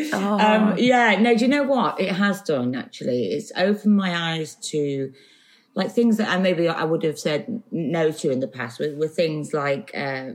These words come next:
Speaker 2: kind of entertainment shows. You know, I,
Speaker 1: Yeah,
Speaker 2: I, I
Speaker 1: yeah.
Speaker 2: wanted to be an actor, and I didn't really want to be known as me.
Speaker 1: Yeah.
Speaker 2: And, um, and, and now, like, I've just hosted a, a show called Pooch Perfect,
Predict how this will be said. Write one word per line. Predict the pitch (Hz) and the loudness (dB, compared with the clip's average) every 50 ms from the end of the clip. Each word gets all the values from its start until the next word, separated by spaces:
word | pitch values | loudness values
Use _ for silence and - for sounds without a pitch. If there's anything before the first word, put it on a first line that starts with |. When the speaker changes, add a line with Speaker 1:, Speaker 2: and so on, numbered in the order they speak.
| - _ _ _ - | -16 _ _ _ -12
Speaker 2:
kind | - 175 151 | -8 -8 -6
of | - | -4
entertainment | 165 147 135 - - 220 214 190 160 135 110 - | -6 -6 -6 -4 -2 0 0 2 0 -2 -4 -6
shows. | - - 107 104 92 110 - - - - | -6 -6 -4 -4 -4 -6 -8 -10 -12 -6
You | - 147 | -4 -4
know, | 139 131 120 120 | -2 -2 -2 -2
I, | 120 - 180 180 | 0 0 0 0
Speaker 1:
Yeah, | 180 | 0
Speaker 2:
I, | 185 185 | 0 0
I | 180 | 0
Speaker 1:
yeah. | 180 - - | 0 0 0
Speaker 2:
wanted | 190 185 170 170 - 135 - | 0 0 0 -2 -4 -4 -6
to | - | -6
be | 139 - 135 135 131 131 131 - - - _ - | -2 -2 0 0 0 -2 -6 -10 -20 -18 _ -6
an | 147 151 | -2 -2
actor, | 143 - - - - | -2 -2 -2 -6 -4
and | 101 131 | -4 -4
I | 143 | -2
didn't | 143 160 160 - | -2 -4 -2 0
really | 151 147 | 0 0
want | 143 139 139 | 0 0 -2
to | 131 | -2
be | 139 139 | -2 -2
known | 135 139 139 135 135 135 | -2 -2 -2 -2 -2 -4
as | 135 131 - | -6 -6 -4
me. | - 107 107 110 117 123 131 - _ _ - 190 180 | -4 -2 -2 -2 -2 -4 -6 -8 _ _ -18 -12 -8
Speaker 1:
Yeah. | 165 165 165 170 160 127 | -6 -4 -2 -2 -2 -2
Speaker 2:
And, | 123 120 117 120 120 113 - - _ - - - | -2 -2 -2 -2 -4 -4 -8 -12 _ -14 -10 -4
um, | 127 147 139 135 135 131 127 127 127 131 131 117 107 - - | -4 -2 -2 -2 -2 -4 -4 -4 -4 -6 -6 -6 -8 -8 -6
and, | 131 135 135 139 139 135 - - - | -6 -4 -4 -4 -6 -8 -10 -14 -8
and | - 151 156 156 151 151 | -6 -4 -4 -2 -2 -2
now, | 160 160 160 156 156 147 | -2 -2 -2 -2 -2 -2
like, | 143 147 139 - - - _ _ _ _ _ _ _ - | -2 -2 -4 -6 -8 -18 _ _ _ _ _ _ _ -10
I've | - 131 | -10 -10
just | 135 - 160 - - | -8 -8 -8 -6 -2
hosted | 165 151 147 147 - 147 - | -2 -2 -2 -2 -4 -4 -4
a, | 135 131 131 127 123 120 - | -2 -2 -2 -2 -4 -4 -6
a | - | -6
show | - - 156 135 | -6 -4 -4 -4
called | 127 - - 127 113 - _ - | -4 -4 -4 -6 -6 -6 _ -4
Pooch | - 175 - - - | -2 -2 -2 -2 -4
Perfect, | - 165 156 151 147 - - 107 - - - - - - | -4 -2 -2 -2 -4 -4 -8 -8 -8 -8 -14 -18 -20 -12